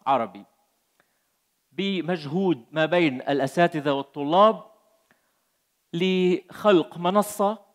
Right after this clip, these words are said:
للتنافس بين المصممين العرب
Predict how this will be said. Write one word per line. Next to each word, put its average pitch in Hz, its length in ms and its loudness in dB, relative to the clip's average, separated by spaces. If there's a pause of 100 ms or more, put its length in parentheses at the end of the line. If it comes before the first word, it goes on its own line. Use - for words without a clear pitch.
(480)
للتنافس 160 880 -2 (480)
بين 180 240 0
المصممين 151 640 -4
العرب 170 440 2